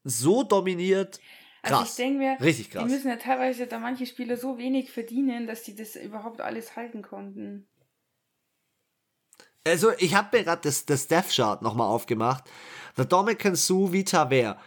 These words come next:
Speaker 1: J P P, also Jason
Speaker 2: Ja.
Speaker 1: Pierre-Paul, Devin White, Levante David, Shaquille Barrett. Äh, ah,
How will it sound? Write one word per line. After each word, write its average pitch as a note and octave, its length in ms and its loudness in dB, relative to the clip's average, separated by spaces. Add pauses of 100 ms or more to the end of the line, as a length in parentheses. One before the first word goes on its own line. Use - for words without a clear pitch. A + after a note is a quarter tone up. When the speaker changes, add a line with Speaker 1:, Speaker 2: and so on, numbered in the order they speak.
(380)
Speaker 1:
J F3 300 4
P F3+ 180 0
P, A3 240 2
also D3 180 2
Jason D#3 360 2
Speaker 2:
Ja. - 40 -14
Speaker 1:
Pierre-Paul, C#3 580 2
Devin F3 520 2
White, C#3 380 4
Levante D3+ 640 4
David, E3 640 4
Shaquille B3 640 2
Barrett. D3+ 680 4 (760)
Äh, D3 500 4 (600)
ah, - 300 0